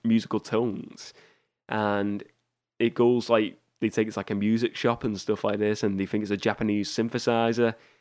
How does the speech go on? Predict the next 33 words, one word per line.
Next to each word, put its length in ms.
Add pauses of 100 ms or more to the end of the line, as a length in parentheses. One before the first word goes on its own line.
(340)
And 360
as 180
a 40
kid, 320
I 140
just 220
really, 520 (600)
someone 300
really 200
connected 420
with 120
me, 320
and 400
I 60
think 180
it 60
was 100
that 140
music 320
side 200
of 60
things. 340
And 120
then, 200 (760)
uh, 280 (160)
I, 200
I 60
suppose 240
it 100
influenced 420
me 100
enough 380 (120)
to 420